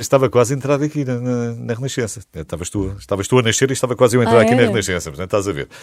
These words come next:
Speaker 1: E não sabia que te ia entrevistar nessa altura.
Speaker 2: Pois é, nem eu
Speaker 1: <laughs>
Speaker 2: sabia
Speaker 1: Nem tu.
Speaker 2: que ia estar aqui. <laughs>
Speaker 1: Mas começaste a fazer este caminho cedo.
Speaker 2: Sim.
Speaker 1: Começaste a fazer este caminho muito cedo.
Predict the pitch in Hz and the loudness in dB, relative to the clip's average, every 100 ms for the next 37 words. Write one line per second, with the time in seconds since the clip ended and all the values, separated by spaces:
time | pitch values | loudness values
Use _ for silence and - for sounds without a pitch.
0 | - - - 127 123 117 110 95 92 139 | -20 -20 -8 2 4 4 2 0 -2 2
1 | 143 127 95 82 - 98 85 90 107 107 | 2 2 0 -6 -2 0 0 0 0 0
2 | 85 - - - 220 190 175 262 - - | -6 -10 -14 -2 0 2 0 -2 -8 -8
3 | 262 240 226 262 233 120 240 208 269 208 | 0 4 6 8 6 6 4 4 4 4
4 | 185 120 196 - 202 220 226 277 - 208 | 2 2 2 2 0 0 0 0 2 4
5 | 175 170 - - 135 160 165 - 127 143 | 2 2 -2 -2 4 6 6 4 2 4
6 | 127 131 120 131 - 135 127 135 - - | 4 0 4 4 2 -2 -4 -4 -4 -2
7 | 151 131 117 120 - 214 175 165 73 90 | 0 -2 -4 -12 -12 -8 -6 -6 -6 -6
8 | 87 85 92 - 90 104 92 - - | -4 -4 -4 -4 -6 -4 -6 -10 -14